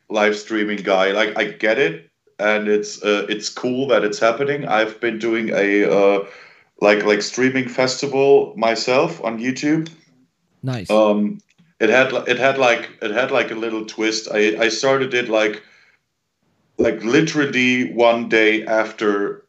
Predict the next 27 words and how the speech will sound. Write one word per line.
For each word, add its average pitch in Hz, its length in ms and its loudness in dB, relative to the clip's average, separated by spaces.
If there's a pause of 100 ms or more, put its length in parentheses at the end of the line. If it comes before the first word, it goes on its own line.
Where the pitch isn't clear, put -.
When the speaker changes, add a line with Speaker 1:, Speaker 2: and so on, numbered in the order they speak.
(120)
Speaker 1:
the 101 340 0
lockdown 104 760 2
in 92 120 -8
March 95 580 0
when 101 140 -6
it 101 100 -4
happened 98 580 -4
in 90 400 -4 (360)
Germany. 95 580 0 (400)
Um, 92 560 2 (160)
I 104 140 2
just - 420 -4
gathered, 110 560 0
like, 101 400 -6
a 101 80 -8
bunch 110 360 -2
of 107 140 -14
people 113 720 -6
in 113 140 -6
my 107 180 -2
hometown 101 580 -2
together 104 440 0
in 101 100 -2
a 98 60 -8
Facebook 104 460 -4
group, 104 320 -2
like, 95 320 -4